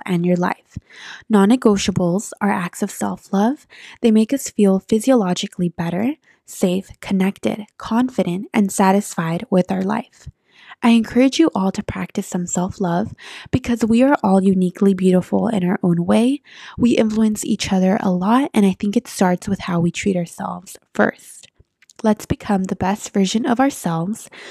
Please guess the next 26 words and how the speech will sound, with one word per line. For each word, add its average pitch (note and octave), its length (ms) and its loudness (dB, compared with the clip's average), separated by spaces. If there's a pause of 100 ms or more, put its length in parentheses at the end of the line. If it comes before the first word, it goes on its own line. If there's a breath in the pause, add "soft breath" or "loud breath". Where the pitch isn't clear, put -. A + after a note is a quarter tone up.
(140 loud breath)
so - 120 -10
that A#3 220 0
we A#3+ 100 2
can D4+ 200 0
treat - 320 0
others F#3 400 0
with F#3+ 100 0
that G3+ 220 -8
same G3+ 440 -2
admiration, G3+ 840 0
love, F3 360 0
and G3 160 -4
safety A#3 600 0 (340 loud breath)
we A#3 160 0
feel F#3 260 2
within F#3 360 -2
ourselves. - 760 -8 (340 soft breath)
All A3 200 4
of B3+ 80 0
this D#4+ 160 0
happens F#3+ 540 -4
one F#3+ 320 -2
step F#3 340 -10
at G3 160 -4
a B3 80 -2
time, E3+ 440 -10